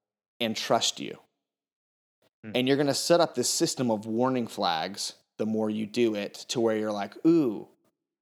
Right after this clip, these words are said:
Speaker 1: I don't like that question. That, that's putting up a red flag on my radar." And you either need to figure out how to diffuse the situation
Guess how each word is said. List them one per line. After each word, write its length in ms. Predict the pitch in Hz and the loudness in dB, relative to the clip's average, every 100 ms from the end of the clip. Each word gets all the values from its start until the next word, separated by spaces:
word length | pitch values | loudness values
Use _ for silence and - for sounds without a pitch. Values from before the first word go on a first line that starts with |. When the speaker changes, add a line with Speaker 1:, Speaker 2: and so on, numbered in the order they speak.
| _ _ _ _ _ _ _ _ _ _ | _ _ _ _ _ _ _ _ _ _
Speaker 1:
I 140 | 113 147 | 4 4
don't 180 | 160 107 | 4 2
like 200 | 117 - | 0 0
that 180 | 104 - | -4 -2
question. 360 | 92 - 92 110 | -4 -2 -4 -2
That, 180 | 127 | 0
that's 200 | 131 123 | 0 -2
putting 260 | - 147 127 | 0 0 0
up 100 | 117 | 0
a 40 | |
red 240 | 107 107 104 | -2 -2 -4
flag 320 | 113 107 104 | -2 -2 -2
on 80 | 104 | -4
my 100 | 95 | -6
radar." 440 | 101 101 87 80 | -4 -4 -4 -6
And 180 | - 117 | -6 -6
you 80 | 120 | -4
either 240 | 127 123 | -2 -2
need 140 | 117 117 | -2 -2
to 80 | 107 | -2
figure 340 | 120 110 104 | -2 -2 -4
out 100 | - | -4
how 140 | 117 | -2
to 80 | 113 | -2
diffuse 500 | 101 - - 113 113 | -4 -10 -8 -4 -4
the 100 | - | -6
situation 800 | 110 117 - 107 107 - 139 147 | -8 -6 -4 -4 -4 -6 -8 -10